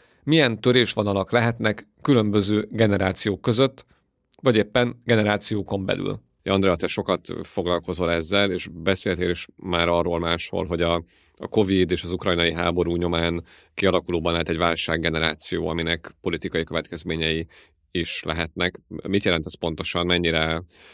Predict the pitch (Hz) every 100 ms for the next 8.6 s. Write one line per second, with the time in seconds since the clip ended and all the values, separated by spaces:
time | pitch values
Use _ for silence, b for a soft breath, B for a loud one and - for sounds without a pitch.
0 | b - 87 80 92 90 87 85 80 90
1 | 82 82 82 85 82 85 80 87 85 85
2 | - - _ _ _ - - 64 92 85
3 | 87 90 92 87 87 82 85 85 85 82
4 | 85 87 - 87 87 - 95 - B B
5 | 87 85 90 - - 87 85 92 87 87
6 | 90 92 87 - 85 90 82 - 85 87
7 | 90 85 87 - - 82 85 - - -
8 | 80 80 80 82 - -